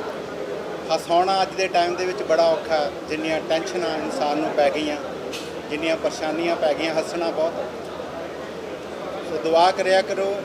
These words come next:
ਕਿ ਕਾਮੇਡੀਅਨ ਦੀ ਉਮਰ ਲੰਬੀ ਹੋਵੇ, ਤਾਂ ਕਿ ਉਹ ਸਾਡੀ ਆਵਾਮ ਨੂੰ, ਸਾਡੇ ਪੰਜਾਬ ਨੂੰ ਹੋਰ ਲੰਮਾ ਸਮਾਂ ਹਸਾ ਸਕਣ। ਬਾਕੀ ਜਿਹੜੀ ਉਹਨਾਂ ਦੇ ਜਾਣ ਦੀ ਕਮੀ ਹੈ, ਉਹ ਇੰਡਸਟਰੀ ਪੂਰੀ ਨਹੀਂ ਕਰ ਸਕਦੀ।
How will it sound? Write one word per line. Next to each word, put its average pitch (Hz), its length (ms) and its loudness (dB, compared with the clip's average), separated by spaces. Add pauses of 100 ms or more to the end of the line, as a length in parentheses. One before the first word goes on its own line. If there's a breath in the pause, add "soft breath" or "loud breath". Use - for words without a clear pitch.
(200)
ਕਿ 170 140 -6
ਕਾਮੇਡੀਅਨ 180 440 0
ਦੀ 175 100 2
ਉਮਰ 165 260 2
ਲੰਬੀ 156 320 0
ਹੋਵੇ, 170 340 0 (680)
ਤਾਂ 147 100 0
ਕਿ 156 100 -2
ਉਹ 156 60 -4
ਸਾਡੀ 160 280 0
ਆਵਾਮ 160 560 4
ਨੂੰ, 165 200 -2 (600)
ਸਾਡੇ 156 240 2
ਪੰਜਾਬ 147 560 4
ਨੂੰ 156 200 -2 (340)
ਹੋਰ 170 160 -2
ਲੰਮਾ 147 380 -2
ਸਮਾਂ 143 180 -4
ਹਸਾ 131 300 -4
ਸਕਣ। 135 300 -6
ਬਾਕੀ 156 400 0 (800)
ਜਿਹੜੀ 175 220 4
ਉਹਨਾਂ 202 340 0
ਦੇ 202 120 2
ਜਾਣ 165 340 2
ਦੀ 214 120 -2
ਕਮੀ 185 380 0
ਹੈ, 175 160 4
ਉਹ 180 100 2
ਇੰਡਸਟਰੀ 160 420 0
ਪੂਰੀ 156 280 -2
ਨਹੀਂ 170 160 -2
ਕਰ 139 140 -4
ਸਕਦੀ। - 360 -6